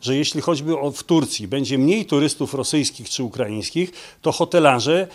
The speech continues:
chcąc przyciągnąć Polaków, będą zmniejszać ceny. I już to widzimy, że na przykład Turcja zachęca do przyjazdu do siebie niższą ceną,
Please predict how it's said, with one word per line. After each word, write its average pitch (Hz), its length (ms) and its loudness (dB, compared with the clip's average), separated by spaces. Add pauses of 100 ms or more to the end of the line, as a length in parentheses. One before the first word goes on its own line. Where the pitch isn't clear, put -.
(340)
chcąc - 440 6
przyciągnąć 151 640 2
Polaków, 143 540 0
będą 156 300 4
zmniejszać 143 580 0
ceny. 165 300 4
I 143 120 -4
już 202 260 2
to 165 120 2
widzimy, 101 440 -4 (340)
że 139 140 0
na 139 120 0
przykład 165 440 0
Turcja 160 460 2
zachęca 151 500 -2
do 127 140 -4
przyjazdu 127 580 -2
do 127 80 -2
siebie 139 320 -2
niższą 143 580 2
ceną, 185 400 6